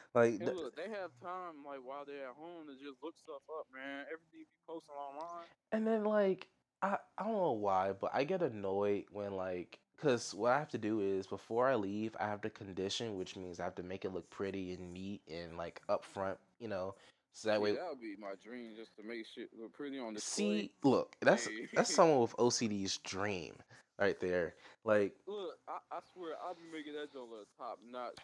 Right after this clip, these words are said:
Speaker 2: bro.
Speaker 1: But see, that's the thing, though. When you are working there, you have a ninety-day probation period where you have to check out with the manager before you leave. Uh, and
Speaker 2: Yeah.
Speaker 1: basically, they're gonna, basically what they do is look in the back, make sure that's clean, and then they'll look at how you condition things to see if that looks nice and everything's filled up. Mostly the milk and eggs,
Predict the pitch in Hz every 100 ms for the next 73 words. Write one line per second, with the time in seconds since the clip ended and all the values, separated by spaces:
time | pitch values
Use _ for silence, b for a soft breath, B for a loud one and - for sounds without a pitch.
0 | - 107 107 110 123 110 - - 143 123
1 | 127 - 135 131 101 82 92 107 107 151
2 | 170 98 104 98 92 92 - 123 123 123
3 | 123 110 110 101 87 92 92 92 95 92
4 | 101 92 104 - 92 104 90 90 87 95
5 | 92 95 B B B - 107 101 107 -
6 | 104 98 85 82 80 92 110 95 92 87
7 | - 85 78 135 104 73 - B B B
8 | B - 98 90 82 85 101 92 113 131
9 | 110 104 98 95 101 95 92 - - 110
10 | 117 120 98 95 90 95 92 95 98 104
11 | 113 107 95 92 92 92 90 92 92 92
12 | - 101 92 90 78 92 92 90 92 98
13 | 82 87 - - 113 95 90 95 90 131
14 | - 117 92 90 85 85 90 98 90 90
15 | 104 98 - 90 90 92 90 85 73 87
16 | 87 87 95 87 104 98 - 98 101 -
17 | 120 107 90 87 92 90 120 98 58 -